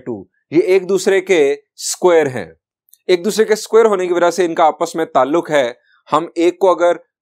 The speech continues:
कहें टी तो दूसरा टी स्क्वायर, और हमने वहां पर इन्हें कहा था ओमेगा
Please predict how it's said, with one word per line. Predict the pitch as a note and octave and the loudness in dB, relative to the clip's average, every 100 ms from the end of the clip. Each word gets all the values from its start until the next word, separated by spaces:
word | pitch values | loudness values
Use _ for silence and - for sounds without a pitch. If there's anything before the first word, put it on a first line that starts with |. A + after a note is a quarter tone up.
| D#3+ | -6
कहें | D#3 E3 | -2 -4
टी | E3 - F3+ F#3 | -6 -4 -2 0
तो | F3+ | -2
दूसरा | C#3+ C#3+ D#3+ | -2 0 -2
टी | D#3 D3+ C#3 | 0 -2 -2
स्क्वायर, | - C#3+ A#2 G2 - | -2 -2 0 -2 -4
और | C3 C#3+ | -4 -2
हमने | D3 F#3 | -2 -2
वहां | F#3 E3 E3+ | 0 -2 -2
पर | E3+ | -2
इन्हें | E3 E3+ | -2 -4
कहा | D#3+ D#3 | -2 -2
था | D#3+ E3+ - | -2 -4 -4
ओमेगा | C3+ B2 B2 F3 | -4 -2 0 0